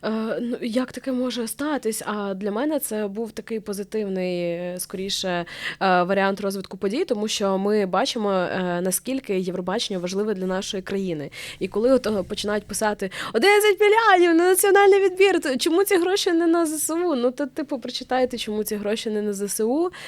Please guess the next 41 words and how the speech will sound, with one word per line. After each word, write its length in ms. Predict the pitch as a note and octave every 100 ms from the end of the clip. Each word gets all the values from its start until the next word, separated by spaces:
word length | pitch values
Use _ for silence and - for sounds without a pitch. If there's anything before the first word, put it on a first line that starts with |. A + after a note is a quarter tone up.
| - -
е, 340 | G#3+ G#3 G3+
тому 280 | G3 G#3+ B3
що 320 | B3+ A#3 G#3
ці 140 | G#3 G#3+
гроші 300 | A3 C4 G#3+
не 100 | A3+
можуть 460 | A#3 G#3 F#3+ G3
піти 280 | F#3 F#3 F#3+
на 80 | F#3+
З 60 | F#3+
С 200 | - G3
У, 200 | G3 F#3+
тому 240 | F#3 F#3+
що 100 | G#3
в 40 | A3
нас 200 | A#3 -
ще 300 | A#3+ A3+ G#3
є 300 | G3+ A3 G#3
напрямки, 580 | G#3+ G#3+ G#3 G3 G3+
які 340 | G3 F#3+ G#3 G3+ - -
ми 60 | G3+
маємо 360 | G#3+ A3 G#3+ G#3
розвивати, 580 | G#3 G3 B3 D#4 A3+
і 200 | F#3+ G#3
саме 540 | G3 A3 G#3 G3 F#3+ F#3
там 220 | F#3 F#3+
ці 200 | - D4
кошти 440 | - C4+ - G#3+ - - -
не 140 | A#3+
могли 480 | C#4+ B3 A3 A3 G3+
піти 400 | G3+ F#3 F#3 F3+
на 100 | F3+
З 60 |
С 220 | F#3 - F#3
У, 340 | F3+ E3 E3 - - -
е, 200 | F#3 F3+
тому 200 | F#3+ G#3
що 120 | -
там, 320 | G3 F#3 F3 - _ A#3+
ну, 140 | C#4+ _ _ _ _ _ _ _ -
почитайте. 420 | A#3+ - C#3+ F#3